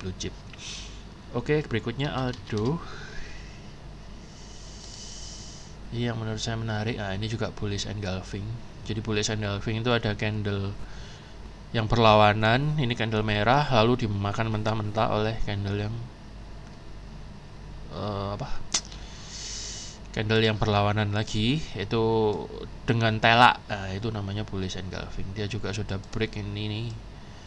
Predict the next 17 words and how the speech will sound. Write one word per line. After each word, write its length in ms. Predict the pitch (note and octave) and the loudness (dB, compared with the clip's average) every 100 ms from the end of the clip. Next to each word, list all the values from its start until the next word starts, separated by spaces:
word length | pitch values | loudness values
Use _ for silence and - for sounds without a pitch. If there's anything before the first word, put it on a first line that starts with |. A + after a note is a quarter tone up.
| - - - - - - - - - | -14 -14 -12 -12 -14 -14 -14 -12 -6
Kalau 160 | G2+ | -4
kita 240 | F#2+ G2 G2 | -2 -2 -2
lihat, 240 | G2 G2+ | -2 -4
kita 160 | G2 G2 | -4 -2
tarik 240 | G2+ F#2 | -2 -2
sini 240 | G2+ G#2 | -4 -2
ada, 400 | G2+ G2 F#2 F#2 F#2+ - - - - - - - - - - - - - - - - - - - - | -4 -4 -4 -2 -4 -8 -12 -12 -14 -14 -14 -14 -14 -14 -14 -12 -6 -2 -2 -2 -6 -10 -14 -12 -6
eh, 220 | G2+ G2 F#2+ | -4 -2 -2
trend 320 | G#2 G2+ G#2 | 0 0 0
line. 260 | G#2 A#2 C#3+ - - - - - - - - - - - - - - | 0 -2 -4 -8 -12 -12 -12 -14 -14 -16 -16 -14 -14 -14 -14 -12 -8
Itu 80 | - | -2
sudah 320 | A2 G#2 G2 F#2+ | 0 0 -2 -4
break 240 | - G#2+ - | -4 -4 -4
juga. 480 | F#2+ - G#2 A#2+ - | -4 0 2 0 -2
Kemudian 400 | - G#2+ G#2+ A2 | -6 -4 -2 -2
kelihatannya 480 | G#2+ G#2+ G#2+ G#2+ B2 | 0 0 0 0 0
dia 480 | A#2+ G#2+ A#2+ C3 | 0 2 4 4